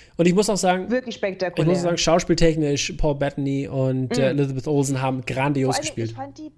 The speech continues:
Speaker 2: beiden so
Speaker 1: Ja.
Speaker 2: schrecklich in diesen, ähm, ganz, in allen Marvel-Filmen. Fand ich vor allem Elizabeth
Speaker 1: <laughs>
Speaker 2: Olsen einfach nur katastrophal.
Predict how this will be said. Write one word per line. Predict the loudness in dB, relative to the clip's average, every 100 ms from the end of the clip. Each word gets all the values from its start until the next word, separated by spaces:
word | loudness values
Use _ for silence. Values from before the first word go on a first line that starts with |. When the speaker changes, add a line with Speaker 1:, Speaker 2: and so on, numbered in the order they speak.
| _
Speaker 2:
beiden | -16 -12 -12 -14
so | -14 -12 -12 -14 -10
Speaker 1:
Ja. | -8
Speaker 2:
schrecklich | -8 -12 -16
in | -14
diesen, | -14 -14 -14
ähm, | -12 -12 -10
ganz, | -10 -10
in | -12
allen | -6 -6 -4
Marvel-Filmen. | -8 -10 -10 -12 -14 -12 -14
Fand | -12 -12
ich |
vor | -8
allem | -6 2
Elizabeth | 4 4 2 0
Speaker 1:
<laughs> |
Speaker 2:
Olsen | -6 -6 -10
einfach | -10 -8
nur | -8
katastrophal. | -8 -8 -6 -6 -8 -8